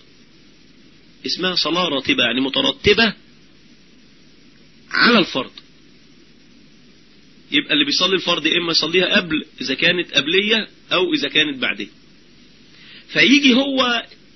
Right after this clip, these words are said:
آه، الشيخ يقول لنا أنواعها إيه، ويذكر لنا إن العلماء قسموا صلاة التطوع إلى قسمين.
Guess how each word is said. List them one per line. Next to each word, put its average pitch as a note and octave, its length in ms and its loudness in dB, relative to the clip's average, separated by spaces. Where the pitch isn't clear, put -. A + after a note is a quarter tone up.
آه، E3+ 720 -2
الشيخ - 300 2
يقول G3+ 200 2
لنا A3 380 0
أنواعها F#3 480 2
إيه، C#3 240 0
ويذكر A#3 540 0
لنا B3 300 0
إن A#3 140 -2
العلماء G#3 640 0
قسموا A3+ 560 0
صلاة F#3+ 260 0
التطوع G3+ 600 -2
إلى G3 180 0
قسمين. F3 680 -2